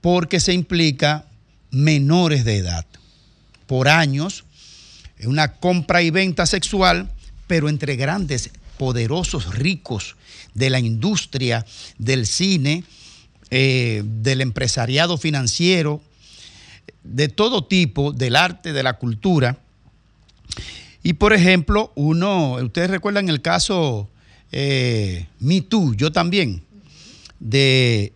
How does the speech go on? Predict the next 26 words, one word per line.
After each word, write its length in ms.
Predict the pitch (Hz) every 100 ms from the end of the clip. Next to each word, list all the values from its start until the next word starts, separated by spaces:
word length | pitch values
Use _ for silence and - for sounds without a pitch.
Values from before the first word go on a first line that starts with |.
| _ _ _ -
del 280 | 107 127
perverso 560 | - 135 123 180 196 165
Harvey 360 | 107 165 180 165
Weinstein, 500 | 180 170 - 131 104
que 160 | 131
era 140 | 143 165
un 120 | 147
director 460 | 156 131 - 160
de 120 | 160 156
cine, 440 | 208 175 135 180 - _ _ - - - - _ _ _ _ _ -
que 400 | 156 175 226 - _ -
se 240 | - 175
suicidó, 500 | - 175 - 175 196
y 40 | 180
póngale 360 | 175 190 190
varias 300 | 160 165 175
comillas, 580 | - 175 185 160 147 180 _ _ _ _
cuando 300 | - 131 131
lo 80 | 131
sentenciaron 600 | 120 123 127 117 160 170 175
y 20 |
lo 60 |
encarcelaron, 600 | 165 170 160 180 151 156
que 120 | 139 113
se 100 | 127
ahorcó, 420 | 131 165 147